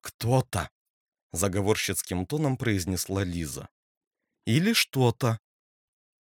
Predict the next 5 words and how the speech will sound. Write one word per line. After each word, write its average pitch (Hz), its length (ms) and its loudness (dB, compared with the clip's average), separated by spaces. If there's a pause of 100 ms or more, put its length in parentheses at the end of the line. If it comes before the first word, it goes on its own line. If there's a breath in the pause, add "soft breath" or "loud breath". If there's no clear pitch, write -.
(120)
"В - 100 -4
смысле?" 165 540 2 (600)
не 107 160 2
понял 98 340 2
Дмитрий. 92 560 -6